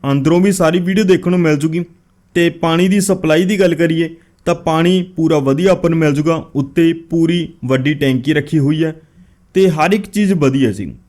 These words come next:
ਤੇ ਇੱਥੋਂ ਹੀ ਆਪਾਂ ਨੂੰ ਬਾਹਰਲੀ ਸਾਈਡ ਤੋਂ ਉੱਤੇ ਜਾਣ ਵਾਸਤੇ ਪੌੜੀਆਂ ਮਿਲ ਜਾਣਗੀਆਂ।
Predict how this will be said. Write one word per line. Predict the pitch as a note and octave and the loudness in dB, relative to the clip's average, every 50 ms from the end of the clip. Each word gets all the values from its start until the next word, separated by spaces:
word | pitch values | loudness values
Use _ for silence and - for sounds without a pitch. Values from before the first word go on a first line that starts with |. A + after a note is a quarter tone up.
| _ _ _ _ _ _ - | _ _ _ _ _ _ -2
ਤੇ | F3 E3+ D#3+ E3+ | -2 0 2 0
ਇੱਥੋਂ | D3 E3 - G3 G#3+ | 0 0 0 2 2
ਹੀ | A3 | 4
ਆਪਾਂ | A3 G#3 G#3 G3+ G3 | 2 2 0 0 0
ਨੂੰ | G3+ F#3+ D#3 | 0 2 2
ਬਾਹਰਲੀ | D3+ C#3 C#3+ D3 E3+ F#3+ G3+ | 2 2 2 2 2 0 0
ਸਾਈਡ | F#3 F#3 F#3 D#3 D3+ D3+ | 0 0 0 0 0 -2
ਤੋਂ | - E3+ D3 | -4 -4 -2
ਉੱਤੇ | C3+ D3 C3+ - E3 D#3 | -2 -2 0 0 0 2
ਜਾਣ | D3 C#3 C3+ C3 | 2 0 -2 -2
ਵਾਸਤੇ | C3 B2+ A#2+ - E3 D3+ | -2 -2 -2 -2 -4 -6
ਪੌੜੀਆਂ | C#3 - E3+ E3+ F3 F#3 G3 G3+ | -4 -2 0 0 2 2 2 2
ਮਿਲ | F#3+ F3 D#3+ D3+ | 2 2 2 2
ਜਾਣਗੀਆਂ। | D#3 D#3+ E3+ E3+ E3+ E3+ E3+ | 0 0 0 0 0 0 -2